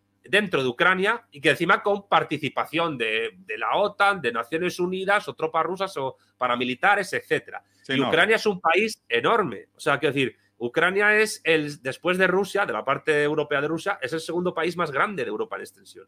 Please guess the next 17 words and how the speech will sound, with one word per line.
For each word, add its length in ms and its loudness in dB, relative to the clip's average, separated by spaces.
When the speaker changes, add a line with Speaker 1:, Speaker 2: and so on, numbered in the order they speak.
Speaker 2:
Ya. 260 -12
Oye, 140 -2
¿y 140 -8
cuál 180 -2
es 40 -2
la 100 -6
postura 360 -4
de 80 -4
Ucrania 480 -4
frente 400 -4
a 20 2
la 160 -2
pérdida 400 0
de 220 0
Donetsk 420 -2
y 60 -4
Lugansk? 520 -4